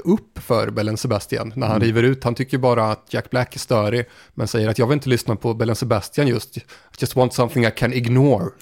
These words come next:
Speaker 1: säger han.
Speaker 2: <laughs>
Speaker 1: Vilket
Speaker 2: Precis.
Speaker 1: ju inte heller är så
Speaker 2: Ja,
Speaker 1: snyggt
Speaker 2: det är
Speaker 1: omdöme.
Speaker 2: ytterligare en dissning.
Speaker 1: Det är väl mest, eh, den stillsamme Dick som
Speaker 2: Ja.
Speaker 1: är ledsen.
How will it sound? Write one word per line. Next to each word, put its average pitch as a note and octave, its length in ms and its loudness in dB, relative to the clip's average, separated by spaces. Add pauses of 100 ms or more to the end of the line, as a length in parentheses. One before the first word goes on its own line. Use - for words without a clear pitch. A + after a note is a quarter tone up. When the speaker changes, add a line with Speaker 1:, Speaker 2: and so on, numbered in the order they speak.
(300)
Speaker 1:
säger C3 200 0
han. - 120 -4
Speaker 2:
<laughs> - 40 -20
Speaker 1:
Vilket A#2 140 -4
Speaker 2:
Precis. A#2 160 0
Speaker 1:
ju G#2 40 2
inte A#2+ 100 0
heller A#2 200 2
är B2+ 60 4
så B2 140 -4
Speaker 2:
Ja, A2 40 -4
Speaker 1:
snyggt C#3 240 0
Speaker 2:
det G3+ 80 0
är F#3 80 6
Speaker 1:
omdöme. E3 160 4
Speaker 2:
ytterligare A#2+ 280 2
en B2 100 2
dissning. G#2+ 420 -2
Speaker 1:
Det A#2+ 60 4
är A#2 40 2
väl B2+ 120 2
mest, - 360 -2
eh, A#2 160 0
den A2 440 -4
stillsamme G#2 500 -4
Dick - 440 -6 (120)
som A2+ 140 0
Speaker 2:
Ja. G#2 80 0
Speaker 1:
är G#2 100 -4
ledsen. G#2+ 320 -6